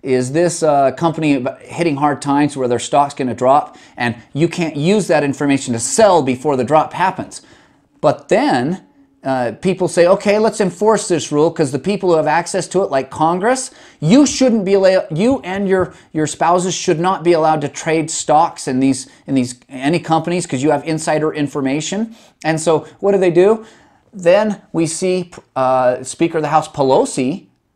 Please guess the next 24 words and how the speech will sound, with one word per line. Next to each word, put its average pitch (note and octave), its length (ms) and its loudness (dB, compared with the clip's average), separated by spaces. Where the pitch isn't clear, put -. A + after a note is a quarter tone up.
stall A3+ 1080 2
a, F#3 420 2
a, C#3 500 -2
a C3 260 0
proposed G3 460 0
law A#3+ 240 4
that B3+ 160 0
says, E3+ 300 0
"Hey, C4 120 2
you're C4 180 2
not D#4 200 4
allowed G#3 340 2
to F3 60 -6
trade F3+ 300 0
stocks. - 460 0
You A3+ 120 2
and G#3+ 100 0
your E3+ 140 -2
family F3 380 -4
aren't F3 180 -2
allowed E3+ 280 -2
to C#3+ 40 -8
trade D3+ 280 -4
stocks. F3 360 -2